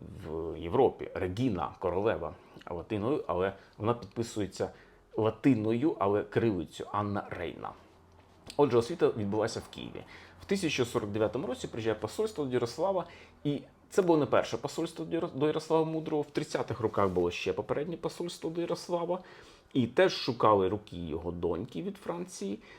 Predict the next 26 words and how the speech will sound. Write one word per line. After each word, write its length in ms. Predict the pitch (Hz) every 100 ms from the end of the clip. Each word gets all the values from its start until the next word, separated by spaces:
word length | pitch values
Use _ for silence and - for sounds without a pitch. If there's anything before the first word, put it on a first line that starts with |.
| - -
Проте 500 | - - 226 - - - - -
те, 160 | 127 98
що 160 | -
тоді 200 | - 92
встиг 300 | 90 - 113 190
Ярослав 380 | 185 185 208 233
розповісти 460 | 233 302 269 -
послам, 460 | 269 269 - 156 156
те, 120 | - -
що 380 | - 180 156
Русь 260 | 160 190 -
є 80 | 123
унікальною 580 | 120 127 123 113 117 117
державою, 600 | 156 165 208 202 - 226
що 260 | - 139
у 140 | 131 135
нас 240 | 185 151 - - -
в 160 | 107 127
Ру-, 100 | -
Русі 380 | 123 156 - 190
є, 360 | 110 104 101 - - - - -
е, 40 | 92
мощі 520 | 113 120 117 - 92 -
папи, 420 | - 90 - 80 60 - - -
святого 380 | - 92 95 87
папа 360 | 87 - 80